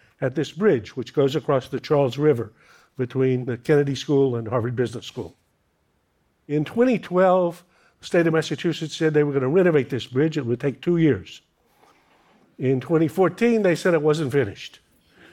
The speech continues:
Uh, in twenty fifteen, they said it would take one more year. In twenty fifteen, they said, "It's not finished.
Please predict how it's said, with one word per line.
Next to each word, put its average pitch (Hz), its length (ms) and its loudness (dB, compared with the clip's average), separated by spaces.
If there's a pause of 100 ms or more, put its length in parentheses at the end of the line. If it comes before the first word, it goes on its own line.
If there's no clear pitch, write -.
(380)
Uh, 117 160 -8
in 151 180 -4
twenty 196 300 0
fifteen, 226 640 0 (320)
they 143 120 0
said 175 160 0
it 160 40 2
would 147 120 0
take 151 160 0
one 165 160 4
more 151 160 2
year. 110 400 -2 (100)
In 143 80 -10
twenty 196 240 0
fifteen, 180 380 2
they 151 80 2
said, 156 180 0
"It's 135 100 -6
not 165 200 0
finished. 175 420 -2